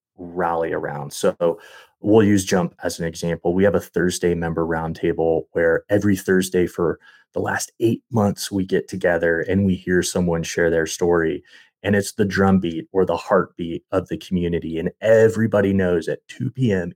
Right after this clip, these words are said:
Eastern every Thursday, everyone in the community is gonna be there and they're gonna show up and we're gonna chat. And we've layered on other heartbeats or other drum beats into our community. And so, um, that, that's,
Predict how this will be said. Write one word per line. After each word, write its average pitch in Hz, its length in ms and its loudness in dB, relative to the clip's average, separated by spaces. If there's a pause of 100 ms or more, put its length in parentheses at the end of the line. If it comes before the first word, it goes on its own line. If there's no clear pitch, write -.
Eastern 98 500 -2 (140)
every 117 360 4
Thursday, 95 680 -2 (400)
everyone 123 500 6
in 110 120 6
the 104 100 2
community 95 540 4
is 87 120 0
gonna 87 220 -2
be 92 180 -2
there 85 180 2
and 85 100 -2
they're 82 120 -6
gonna 82 140 -4
show - 280 0
up 85 220 0 (300)
and 92 80 -8
we're 87 120 2
gonna 85 160 0
chat. - 380 -2 (460)
And 95 500 4
we've 98 240 0
layered 107 560 4
on 92 480 0
other 95 320 4
heartbeats 87 640 -4
or 90 180 0
other 92 240 0
drum 90 300 -2
beats - 520 -8
into 87 420 -2
our 85 200 -4
community. 87 680 -8
And 95 160 0
so, 90 420 2 (440)
um, 95 400 0
that, - 200 0
that's, 139 320 0